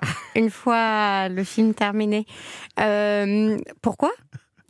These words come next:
Ça, c'est la première. Euh, <laughs> c'est-à-dire que, alors, euh, Inès et Kevin,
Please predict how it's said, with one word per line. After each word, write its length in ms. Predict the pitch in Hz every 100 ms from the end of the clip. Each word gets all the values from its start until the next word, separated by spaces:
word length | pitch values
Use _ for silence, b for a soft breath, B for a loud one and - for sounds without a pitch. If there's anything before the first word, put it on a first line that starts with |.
| -
Ça, 180 | 196 214
c'est 140 | 214 220
la 100 | 240
première. 580 | - 233 202 190 202 -
Euh, 380 | 240 226 220 226
<laughs> 40 | 254
c'est-à-dire 600 | 302 254 285 254 269 -
que, 100 | 220 196 B B B -
alors, 400 | 208 208 196 185
euh, 840 | 180 180 175 175 175 175 175 175 - - _ _ -
Inès 460 | 311 359 370 -
et 80 | 294
Kevin, 340 | - 269 262